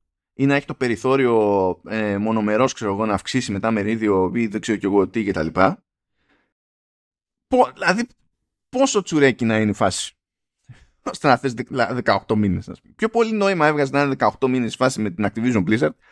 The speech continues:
που σκάνει άλλη και σου λέει, «Την παίρνω ολόκληρη έτσι όπως είναι», παρά, παρά αυτό το πράγμα. Και γενικά, τέλος πάντων, ε, βγαίνουν διάφορα τέτοια πραγματάκια χαριτωμένα που έχουν απειβδίσει όλοι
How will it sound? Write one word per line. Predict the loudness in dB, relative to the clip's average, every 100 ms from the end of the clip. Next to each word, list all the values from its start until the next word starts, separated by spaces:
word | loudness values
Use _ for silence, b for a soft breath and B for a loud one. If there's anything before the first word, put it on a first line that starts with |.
| b
που | -6 -6 -6
σκάνει | -2 0 2
άλλη | 4 2
και | 0
σου | -6
λέει, | -6
«Την | -2
παίρνω | -2 2
ολόκληρη | 2 2 0 -4
έτσι | -4
όπως | -6 0
είναι», | 0 0 _ _ _ _ _ _ _ _ _ _ _
παρά, | -2 -2 2
παρά | 4 4
αυτό | 4
το | 0
πράγμα. | 0 -2 -4 -12 _ _ _ _
Και | -2
γενικά, | -2 0 2 2
τέλος | 2 -2
πάντων, | 0 0 2 -2 -6 _
ε, | -14 -10 -8 -8
βγαίνουν | -4 -4 -2 -2
διάφορα | -2 0 0 0 -2
τέτοια | -2 0 2 2 -2 -4 -8 -8
πραγματάκια | 0 2 2 0 -2 -2 -2 0
χαριτωμένα | 0 0 0 0 -2
που | -2
έχουν | -4 -2
απειβδίσει | 0 0 -2 -4 -4 -4 -6 -6 -10 -12
όλοι | 0 2 2